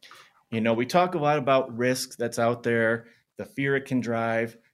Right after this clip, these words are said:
Um, in this hypothetical we just went through, um,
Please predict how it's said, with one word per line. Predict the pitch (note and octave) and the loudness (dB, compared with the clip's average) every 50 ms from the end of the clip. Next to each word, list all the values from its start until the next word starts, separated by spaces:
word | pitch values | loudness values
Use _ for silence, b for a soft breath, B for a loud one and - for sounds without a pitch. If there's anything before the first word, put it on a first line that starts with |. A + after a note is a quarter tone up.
| _ _ | _ _
Um, | A2 A2+ A2 G#2+ A2 G#2+ G#2 G#2+ - | -6 -4 -2 -2 -2 -2 -2 -4 -2
in | - C3+ D3 | -2 -2 -2
this | D#3 C#3+ - | -2 -4 -2
hypothetical | - C#3+ C#3 C#3 C3+ B2+ - B2+ A#2 A#2+ A#2+ - A#2 | -2 -2 -2 -2 -6 -4 -2 0 -2 0 -2 -4 -4
we | A2+ A2 | -4 -4
just | F#2+ A2 A2 G#2+ - | -6 -6 -8 -8 -8
went | A2 G#2+ G#2+ G#2+ - | -6 -8 -8 -8 -8
through, | G#2+ A2+ A2 A2 A2 A2 b b b b b b _ _ - | -8 -6 -4 -4 -4 -6 b b b b b b _ _ -12
um, | A2 G#2 G#2 G2+ G2 F#2+ | -8 -8 -6 -6 -8 -8